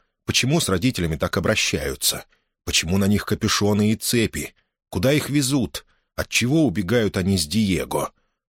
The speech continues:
Он пытался ответить хотя бы на один из них, но полнейшая растерянность не позволяла придать мыслям хоть какую-нибудь стройность. К тому же он начинал замерзать.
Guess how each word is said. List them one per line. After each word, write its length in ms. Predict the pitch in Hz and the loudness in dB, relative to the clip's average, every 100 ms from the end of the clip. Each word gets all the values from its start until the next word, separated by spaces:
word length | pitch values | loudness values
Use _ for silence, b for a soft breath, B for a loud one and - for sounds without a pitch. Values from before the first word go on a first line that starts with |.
| _ _ - | _ _ -4
Он 160 | 90 | -4
пытался 420 | 101 104 101 - | -2 0 0 0
ответить 400 | 98 98 110 - | 0 0 0 -2
хотя 240 | - 85 87 | -4 -2 -2
бы 80 | 82 | 0
на 120 | 87 | 0
один 240 | 78 92 | 2 0
из 140 | 80 82 | 2 2
них, 340 | 131 - - b b - | 2 0 -4 b b -2
но 120 | 113 | 0
полнейшая 540 | 127 131 143 123 127 | 2 2 2 2 2
растерянность 720 | 120 110 - 123 113 110 - | 2 2 2 2 2 0 0
не 120 | 101 104 | 0 0
позволяла 540 | 107 113 123 113 82 | 0 0 2 2 0
придать 360 | - 78 85 85 | -4 -2 -2 0
мыслям 360 | 101 - 85 | 0 0 -2
хоть 200 | - 90 | -4 -4
какую-нибудь 680 | - - 110 82 76 73 76 | -4 0 0 0 -2 -4 -4
стройность. 760 | - - 87 73 71 - - - _ _ _ _ | -4 0 -2 -2 -2 -2 -2 -10 _ _ _ _
К 60 | |
тому 220 | - 180 165 | 0 0 2
же 100 | 165 | 2
он 140 | 143 | 2
начинал 380 | 139 131 127 120 | 0 2 2 2
замерзать. 760 | 98 120 110 73 69 - - | 0 0 0 -2 -4 -4 -6